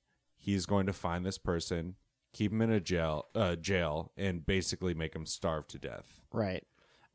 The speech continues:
Speaker 1: And the entire episode, you're like, "Okay, so they haven't confirmed that this happened. So Eastman, or sorry, uh,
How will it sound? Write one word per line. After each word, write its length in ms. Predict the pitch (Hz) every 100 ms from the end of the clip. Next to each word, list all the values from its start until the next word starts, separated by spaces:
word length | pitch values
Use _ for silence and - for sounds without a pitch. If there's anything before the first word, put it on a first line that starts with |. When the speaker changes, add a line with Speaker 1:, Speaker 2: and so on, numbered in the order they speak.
| -
Speaker 1:
And 680 | 98 95 92 87 85 82 - - _ _ _ _ _
the 100 | -
entire 340 | 113 107 107 101
episode, 380 | 123 - 104 95
you're 120 | 95
like, 500 | 92 90 90 - - - _ _ -
"Okay, 460 | 156 131 107 131 127 - -
so 540 | - 123 107 104 98 -
they 120 | 110
haven't 280 | 104 107 95
confirmed 440 | 104 98 - 113 104
that 140 | 90
this 180 | 95 87
happened. 600 | 123 131 - 95 90 - - _ _ _ _ _ _ _
So 760 | - - 110 101 98 95 92 -
Eastman, 880 | 110 113 - 113 107 98 95 92 90 - _ _ _ _ _ -
or 140 | 110
sorry, 460 | 98 120 101 87 -
uh, 380 | 92 87 82 82